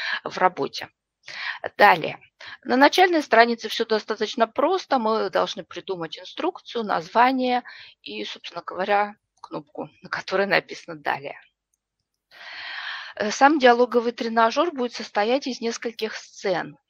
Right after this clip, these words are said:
М, то есть мы заранее какой-то сценарий нарисовали у себя или в голове, или на листочке. И вот теперь этот сценарий будем воплощать, э, в жизнь, что называется.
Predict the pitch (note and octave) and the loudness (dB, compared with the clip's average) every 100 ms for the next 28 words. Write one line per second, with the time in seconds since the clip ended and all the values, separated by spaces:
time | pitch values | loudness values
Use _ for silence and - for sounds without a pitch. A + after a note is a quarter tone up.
0 | _ _ E3+ E3 D#3 D3+ D3 - G#3 - | _ _ -16 -14 -12 -14 -14 -6 -6 -2
1 | B3 A#3 G#3+ G3+ G3+ F#3 E3+ F3 G3 F#3+ | 0 6 8 8 4 0 -4 -6 -8 -10
2 | - - G#3+ A#3 A3+ G3 F3+ - G3 G3 | -10 -4 2 4 2 -2 -4 0 2 4
3 | F3+ F3 - F#3 F3+ F3 E3 D#3+ F3 F3 | 0 -2 -12 -6 -4 -4 -6 -8 0 0
4 | F3 F3 F3 D#3+ E3 - - C#3 - B3+ | 0 -4 -8 -10 -12 -16 -18 -16 -6 -4
5 | D#4+ - - A3 G#3 - - G3+ G3 F#3 | -4 -10 -12 -8 -8 -8 -4 -2 -2 -4
6 | - G3+ A3+ B3+ G#3 G3 F3 E3 D#3+ G3+ | -8 0 0 0 -4 -6 -8 -8 -6 -6
7 | G#3 - _ E3+ E3 D#3+ D#3 _ _ - | -8 -14 _ -16 -14 -16 -18 _ _ -20
8 | - D#3+ D3+ _ _ _ _ _ _ - | -18 -16 -18 _ _ _ _ _ _ -18
9 | - - F3 G3 F3 D3+ - F#3 E3 D3 | -16 -12 -4 -2 -2 -6 -8 -8 -10 -12
10 | E3 D3+ C#3 - | -8 -8 -8 -14